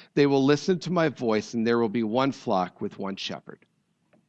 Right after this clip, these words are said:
In Luke fifteen, Jesus expounds upon this and tells this parable. He says that there was a shepherd who had lost one of his hundred. And so he put the other ninety-nine away, and then he went after the one.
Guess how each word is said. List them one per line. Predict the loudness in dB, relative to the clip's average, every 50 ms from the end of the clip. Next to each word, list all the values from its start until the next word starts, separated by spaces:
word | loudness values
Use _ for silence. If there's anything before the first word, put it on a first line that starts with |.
| _ -4
In | -2 2
Luke | 4 4 4 4 2
fifteen, | 0 0 0 0 0 -2 0 0 0 0
Jesus | 0 0 0 0 -2 -6 -6 -6
expounds | -6 -6 -6 -6 -2 0 0 0 0 -2 -6
upon | -10 -6 -4 -2 -2 -2
this | -2 -4 -6 -6
and | -10 -8 -4
tells | -4 -2 -2 -2 -4 -6
this | -6 -6 -8 -8 -12
parable. | -10 -8 -8 -6 -6 -8 -10 -12 -12 -14 _ _ _ _ _ _ _ _ _ _ _ _ -16 -10
He | -6 -6
says | -4 0 2 2 4 2 2 -2 -8 -20 -20 -20 -20 -20 -20 -6 0
that | 0 2 4
there | 4 4
was | 4 4 4 2 0
a |
shepherd | 0 2 4 4 4 6 6 6 6
who | 6 6
had | 4 4
lost | 4 4 6 6 6 4 2 0 -4
one | -4 0 2 4 4 4 4
of | 2 2 2
his | 0 -2 0
hundred. | -2 -2 -2 -2 -2 -6 -8 -10 _ _ _ _ -20 -20 _ _ -8
And | -6 0
so | 2 4 4
he | 4 4
put | 4 2 2 2 4
the | 6 6
other | 6 6 6 4 4
ninety-nine | 4 4 4 4 4 4 4 6 4 4 4
away, | 4 4 4 4 4 4
and | 2 2
then | 2
he | 2 2
went | 2 2 4 4
after | 4 2 0 0 0 0 0
the | 0 0
one. | 0 0 0 0 0